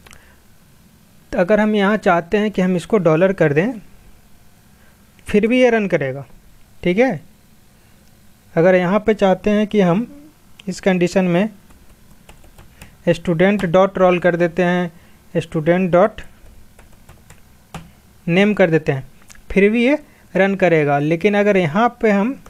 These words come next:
star करते हैं और यहाँ पर भी अगर हम star use करते हैं, तो इस condition में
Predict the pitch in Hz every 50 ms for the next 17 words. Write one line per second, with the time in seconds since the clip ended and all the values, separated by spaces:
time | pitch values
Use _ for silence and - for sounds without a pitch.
0 | - - - _ _ - - - - - - - - - 185 - - - - 180
1 | 180 208 214 214 - - 175 160 147 - 170 160 151 165 196 208 196 180 175 165
2 | 165 160 139 - 220 226 220 - 220 214 202 208 202 202 190 190 180 175 175 175
3 | 170 160 165 - 165 156 156 156 147 147 - - 151 147 147 - 165 165 165 165
4 | 165 165 - 165 160 160 156 160 170 156 156 165 180 220